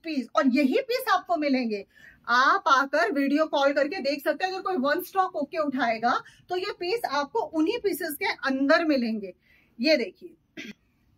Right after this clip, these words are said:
और जो लोग सौ दो सौ piece लेंगे वो लोग अपना video call भी कर सकते हैं, आपको proper पूरी collection दिखाई जाएगी। पर देखो, छांटा नहीं जाएगा, जो है सारे बहुत अच्छे articles हैं,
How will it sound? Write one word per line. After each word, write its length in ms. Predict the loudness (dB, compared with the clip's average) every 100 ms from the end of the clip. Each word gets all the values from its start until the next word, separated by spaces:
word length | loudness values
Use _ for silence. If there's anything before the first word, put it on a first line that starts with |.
| _ -20 _
और 260 | -2 2 2
जो 160 | 2 -4
लोग 200 | -4 -2
सौ 300 | -2 0 2
दो 140 | 0
सौ 140 | 0 -2
piece 280 | -2 -2 -2
लेंगे 400 | -2 -2 -2 -6 -10 _ _ 2
वो 120 | 4
लोग 140 | 6 4
अपना 220 | 4 2
video 300 | 4 4 2
call 240 | 4 2 2
भी 160 | 0
कर 180 | 0 0
सकते 300 | 0 -2 0 0
हैं, 240 | 0 -2 -8 -20 -12 -2
आपको 320 | -2 -2 -4
proper 360 | -2 0 0 -2
पूरी 240 | -4 -2
collection 360 | -2 -2 -2 -2
दिखाई 300 | 0 0 0
जाएगी। 220 | -2 -2
पर 140 | -4
देखो, 220 | -2 0 0
छांटा 400 | -2 -4 2 2
नहीं 220 | 2 0
जाएगा, 420 | 0 -6 -8 -20 -20 _ _ _ _ -2
जो 200 | 2 2
है 240 | 2 0 -2 -4 -16
सारे 400 | -2 2 2 0 -4 -4
बहुत 360 | -4 2 2
अच्छे 240 | 0 -6 -2
articles 500 | -2 -2 0 0 0
हैं, 140 | -4